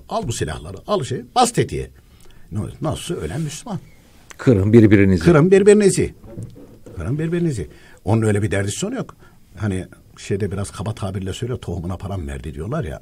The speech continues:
Speaker 2: Evet.
Speaker 1: Şeyde halk tabiriyle bir tabir kullanıyorlar. Dolayısıyla kafirlerde zaten merhamet olmaz. Sadece Müslümanlar için değil. Menfaatleri söz konusu olduğu zaman bu Fransızı, İngiliz'i, ondan sonra Hollandalısı, Alman'ı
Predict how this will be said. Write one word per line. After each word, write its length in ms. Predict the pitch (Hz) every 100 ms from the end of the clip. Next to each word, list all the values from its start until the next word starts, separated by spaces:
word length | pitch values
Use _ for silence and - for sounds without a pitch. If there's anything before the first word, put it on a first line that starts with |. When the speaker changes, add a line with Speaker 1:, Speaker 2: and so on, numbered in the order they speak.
| 90
Speaker 2:
Evet. 220 | 80 76
Speaker 1:
Şeyde 200 | - -
halk 200 | 90 -
tabiriyle 420 | 82 80 69 76
bir 60 | -
tabir 260 | 76 -
kullanıyorlar. 560 | - - 64 71 156 226 - - - -
Dolayısıyla 520 | 92 104 107 185 127 - - - - -
kafirlerde 440 | 107 107 104 98
zaten 260 | 101 113 113
merhamet 400 | 104 107 113 -
olmaz. 400 | 170 208 - - _ _ -
Sadece 300 | - 90 107
Müslümanlar 420 | 104 117 120 123
için 220 | 120 160
değil. 260 | 247 233 -
Menfaatleri 540 | 120 127 135 127 135 117
söz 180 | 117
konusu 300 | - 110 127
olduğu 180 | 123 185
zaman 260 | 196 151 180 - - - -
bu 200 | 104 95
Fransızı, 600 | - 117 113 - 90 87
İngiliz'i, 640 | 85 117 107 92 80 80 - - - -
ondan 300 | 117 101 95
sonra 420 | - 87 80 71 _ _
Hollandalısı, 680 | 113 117 113 92 82 - - -
Alman'ı 480 | 120 107 87 80